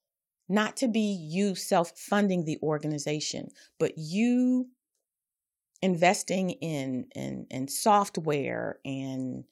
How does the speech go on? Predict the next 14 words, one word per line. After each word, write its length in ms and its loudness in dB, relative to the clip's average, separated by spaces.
and, 600 -8
um, 580 -10
equipment 880 0
and 500 -2
training, 800 2
you 120 -2
know, 280 0
investing 560 4
in 160 4
things 320 -2
that's 180 -2
gonna 220 -2
move 720 2
your 720 0